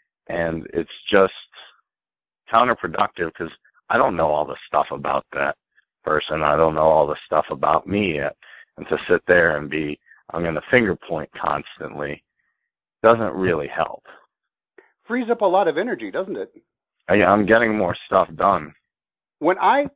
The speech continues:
Speaker 2: realized how much time, how much pain, how much suffering, how much doubt, guilt, shame, worry that I was a source of because I would judge someone. When I really got in touch with that, ladies and gentlemen,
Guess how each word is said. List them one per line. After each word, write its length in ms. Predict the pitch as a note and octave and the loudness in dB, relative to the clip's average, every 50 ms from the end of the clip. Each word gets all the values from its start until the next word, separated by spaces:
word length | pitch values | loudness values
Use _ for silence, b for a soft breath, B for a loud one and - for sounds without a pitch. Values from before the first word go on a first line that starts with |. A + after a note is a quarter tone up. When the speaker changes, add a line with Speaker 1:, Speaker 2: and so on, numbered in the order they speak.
| _ _ _ | _ _ _
Speaker 2:
realized 800 | - B2+ G3 A3 F#3 C#3 A2 G2 F2+ F2+ F#2+ G#2 - _ _ _ _ | -10 -8 -4 -2 -2 0 0 -2 -2 -4 -6 -10 -12 _ _ _ _
how 320 | _ - - D#3+ G3 A#3 | _ -8 -4 -2 0 0
much 380 | A3+ G3+ F#3 F#3 F3+ - - - - - - | 2 2 0 0 -2 -4 -10 -18 -20 -12 -6
time, 340 | - D#3 C3 G2 E2 D2 - _ _ _ | -2 -2 -2 -2 -4 -8 -16 _ _ _
how 220 | _ - D3 F#3 | _ 0 0 2
much 260 | G3+ G3 G3+ G3+ - - | 2 2 0 -2 -6 -8
pain, 400 | - F3 E3+ A#2+ E2+ - - - _ _ _ _ _ _ _ | -4 -4 -4 -4 -6 -10 -14 -20 _ _ _ _ _ _ _
how 160 | - D3+ E3 | 0 2 2
much 260 | F3 G3 G3 - - - - - - - | 4 2 2 0 -4 -12 -18 -20 -6 -2
suffering, 500 | - G3 - - - F2+ - - - - _ _ _ _ _ _ | 0 0 0 -2 -6 -14 -14 -16 -20 -20 _ _ _ _ _ _
how 160 | - C3 F3 | -2 0 2
much 280 | F#3+ F#3+ F#3 F#3 - - - B2 | 2 2 0 0 -4 -12 -10 -2
doubt, 360 | A#2 F3+ D3+ A2+ G2+ - - - - G#2 | 2 2 2 2 0 -2 -8 -18 -12 -4
guilt, 340 | F#3+ F#3+ E3+ B2+ G2+ - _ - - - | 0 0 2 2 0 -4 _ -14 -10 -6
shame, 420 | - E3+ D#3+ C#3 A#2+ G2+ F#2 F2+ - - | -4 -2 -2 -2 -2 -4 -6 -8 -10 -6
worry 360 | A2 B2 F3+ F3+ D3 G#2+ F#2+ | -2 0 2 2 2 2 2
that 140 | G2 D3+ G#3 | 2 2 4
I 140 | G#3+ A#3+ C#4 | 6 6 6
was 140 | D4 C#4+ A#3 | 4 2 -2
a 160 | A#3+ A3+ - | -6 -8 -6
source 280 | B3 C4 A#3+ B3 A#3 - | -4 -2 -2 -2 -2 -6
of 220 | C3 E2+ - - - _ _ _ _ _ _ _ _ _ _ _ _ _ _ _ _ | -8 -10 -10 -12 -20 _ _ _ _ _ _ _ _ _ _ _ _ _ _ _ _
because 320 | - D#3+ - F#3 F3+ E3 F3 - | -6 -2 2 2 2 2 0 0
I 160 | E3+ F3 F3+ | 0 2 2
would 340 | E3 D3+ D#3 D3+ C3 A#2+ F3+ | 2 0 -4 -8 -10 -14 -8
judge 440 | - G3 G#3 G3 F#3 C#3+ - - - - - - | -2 0 0 0 0 -2 -8 -20 -20 -20 -16 -12
someone. 440 | - A#2 G2 E2+ E2 - - - - _ _ _ _ _ _ _ _ _ _ _ _ _ _ _ _ _ _ | -10 -10 -10 -10 -14 -16 -18 -18 -20 _ _ _ _ _ _ _ _ _ _ _ _ _ _ _ _ _ _
When 100 | - D#3 | 0 2
I 80 | A3+ B3 | 2 2
really 300 | B3+ C4 C#4 C#4+ D4 D#4 | 2 2 2 2 2 0
got 240 | A3+ - A3 A3 G3+ | 0 -2 0 0 0
in 140 | D#3+ B2 - | -2 -2 0
touch 240 | - G#3 A3 - | 0 0 0 -2
with 100 | - G3+ - | -4 -4 -2
that, 180 | A#2 G#2 - | -4 -4 -2
ladies 280 | - G#2+ G2 F#2+ F2+ - | -4 -6 -6 -6 -10 -12
and 100 | F#2+ F2 | -14 -14
gentlemen, 440 | F#2+ F#2 E2 E2 E2 F2+ D2+ D#2 | -14 -14 -14 -16 -16 -18 -20 -20